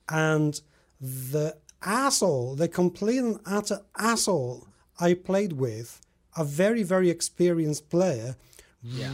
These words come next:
Speaker 1: relished the chance of beating me down to a pulp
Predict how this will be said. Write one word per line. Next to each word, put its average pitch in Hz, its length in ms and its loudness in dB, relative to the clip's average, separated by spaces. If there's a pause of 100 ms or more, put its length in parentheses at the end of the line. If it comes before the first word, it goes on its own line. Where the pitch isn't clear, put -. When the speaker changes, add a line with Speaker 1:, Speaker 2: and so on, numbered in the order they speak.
Speaker 1:
relished 170 720 0 (520)
the 156 100 0
chance 123 600 -4 (280)
of 147 400 -4
beating 220 520 0
me 190 200 2
down 180 400 2
to 160 180 0
a 156 160 2 (420)
pulp 113 640 0